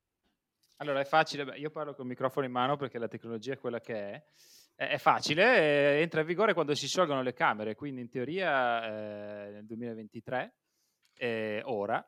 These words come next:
eh, l'estate scorsa, durante la, la mitologica estate del Papete, c'era stata una parvenza che sarebbe potuta,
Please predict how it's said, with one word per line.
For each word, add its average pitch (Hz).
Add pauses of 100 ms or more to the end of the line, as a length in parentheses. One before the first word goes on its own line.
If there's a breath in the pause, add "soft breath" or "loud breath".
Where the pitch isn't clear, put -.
(240)
eh, 113
l'estate 123
scorsa, 135
durante 120
la, 113
la 110
mitologica 123
estate 120
del 120
Papete, 110
c'era 110
stata 113
una 113
parvenza 110
che 104
sarebbe 104
potuta, 107